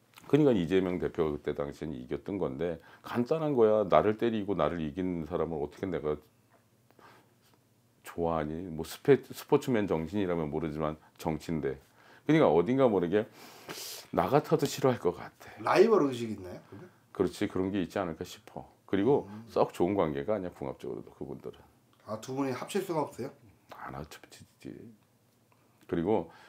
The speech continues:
Speaker 1: 사람이 정치, 어떻게 보면 진짜 이낙연이란 분은 오랫동안 정치를 하셨으니까 정치 구단이라고 할 수 있겠지. 이-,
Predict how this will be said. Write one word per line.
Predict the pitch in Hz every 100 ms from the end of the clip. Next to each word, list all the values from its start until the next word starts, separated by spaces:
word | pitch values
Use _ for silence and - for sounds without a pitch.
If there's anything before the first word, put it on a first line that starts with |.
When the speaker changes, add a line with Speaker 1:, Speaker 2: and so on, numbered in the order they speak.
| -
Speaker 1:
사람이 | - 76 85 120 131 87 87 78 69 69 76 -
정치, | - 80 98 - - -
어떻게 | - 90 127
보면 | 131 139
진짜 | 131 98 123 127 - - - - -
이낙연이란 | 92 107 139 151 151 135
분은 | 107 107 120 117 95
오랫동안 | - 85 104 110 127
정치를 | 104 78 78 110
하셨으니까 | 123 123 117 95 95
정치 | 98 82 80 78
구단이라고 | 78 85 82 107 101 92
할 | 69
수 | -
있겠지. | - - - - 62 - _ - - - -
이-, | 87 98